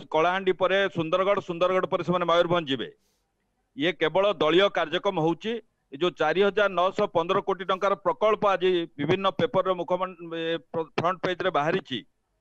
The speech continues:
ଯେ ଚାରି ହଜାର ନଅଶହ ପନ୍ଦର କୋଟି ଟଙ୍କାର ପ୍ରକଳ୍ପ କରୁଛନ୍ତି।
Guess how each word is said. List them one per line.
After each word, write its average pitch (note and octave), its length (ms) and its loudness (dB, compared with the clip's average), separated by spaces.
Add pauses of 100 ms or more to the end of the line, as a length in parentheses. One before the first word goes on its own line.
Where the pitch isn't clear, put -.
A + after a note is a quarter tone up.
(340)
ଯେ E3+ 160 0
ଚାରି D3+ 320 -2
ହଜାର F#3 240 0
ନଅଶହ F3 300 -2
ପନ୍ଦର E3 320 -2
କୋଟି F3+ 220 -6
ଟଙ୍କାର F3 280 -2
ପ୍ରକଳ୍ପ E3+ 480 -2
କରୁଛନ୍ତି। D#3 520 -4